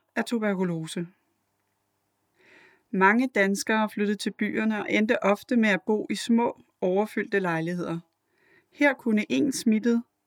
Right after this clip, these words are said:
hurtigt smitte hele husstanden. Det var først i attenhundrede firserne, man fandt ud af, at tuberkulose skyldtes en bakterie, og det altså var mennesker, der smittede andre mennesker.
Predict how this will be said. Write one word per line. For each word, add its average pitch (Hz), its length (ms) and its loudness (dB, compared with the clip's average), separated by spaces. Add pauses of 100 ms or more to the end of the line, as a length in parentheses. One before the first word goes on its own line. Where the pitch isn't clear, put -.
hurtigt 233 360 0
smitte 214 320 0
hele 202 340 2
husstanden. 165 640 -4 (2250)
Det 233 100 0
var 269 220 4
først 254 280 0
i 262 140 -2
attenhundrede 226 520 4
firserne, 220 540 -2
man 190 180 2
fandt 175 240 0
ud 220 120 0
af, 196 300 0 (220)
at 196 80 -4
tuberkulose 190 840 0
skyldtes 208 460 0
en 196 140 4
bakterie, 190 580 2 (480)
og 208 120 -4
det 202 60 -2
altså 175 320 -2
var 165 120 -4
mennesker, 180 600 0 (400)
der 190 60 -4
smittede 175 400 -4 (100)
andre 208 260 -2
mennesker. 160 460 -4